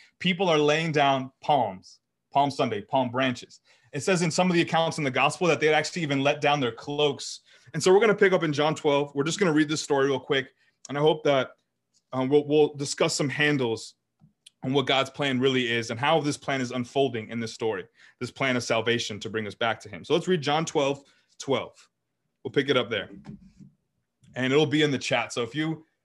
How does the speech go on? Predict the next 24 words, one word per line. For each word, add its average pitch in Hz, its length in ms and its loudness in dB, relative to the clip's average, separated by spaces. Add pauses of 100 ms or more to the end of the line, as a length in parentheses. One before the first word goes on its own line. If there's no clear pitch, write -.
(640)
don't 156 200 0
see - 240 -4
the 147 140 0
chat, 139 520 0
find 151 280 2
the 135 60 0
chat. 123 520 0
If 131 140 -18
you're 139 120 -2
on 127 100 0
Facebook, 131 440 -2
it'll 127 160 -2
also 131 220 -6
be 120 200 -4
there. 113 320 0 (320)
And 131 100 -4
you 139 60 0
can 135 120 -2
follow 127 380 0
along 117 420 0
and 113 140 -6
just 113 180 -8
read 117 260 -2
with 110 200 -8